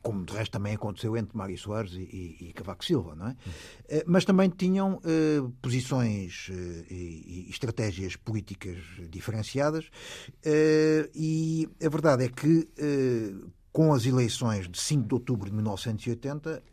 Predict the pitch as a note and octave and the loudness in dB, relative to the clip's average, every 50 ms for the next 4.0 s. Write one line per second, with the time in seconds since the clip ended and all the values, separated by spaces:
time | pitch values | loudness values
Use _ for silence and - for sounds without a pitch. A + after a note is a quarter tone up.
0 | - - A#2 A#2 A2+ A2+ A#2 G#2 - A2+ G2+ G2 - G#2 G#2+ G2 - - - F#2+ | -4 0 2 2 4 2 2 0 -2 -4 -4 -4 -6 -6 -8 -8 -8 -10 -14 -14
1 | - - _ - G2+ G2 F#2 E2+ E2 E2 D#2+ D2+ D2 D2 - - - D#2 D2+ - | -14 -12 _ -8 -6 -6 -6 -8 -8 -10 -12 -14 -14 -16 -18 -18 -18 -18 -16 -16
2 | - - - - - F2 F#2 F#2+ F#2+ F#2 F#2+ F2+ - - - - G#2 F#2+ - - | -16 -18 -16 -14 -12 -8 -8 -6 -4 -4 -4 -4 -6 -8 -10 -10 -10 -10 -10 -10
3 | - - - - - C3 C3 - E3+ - - - F2+ D2+ D#2+ E2+ E2+ G2 B2+ | -8 -8 -8 -6 -6 -8 -6 -6 -8 -8 -8 -8 -10 -10 -10 -8 -8 -6 -8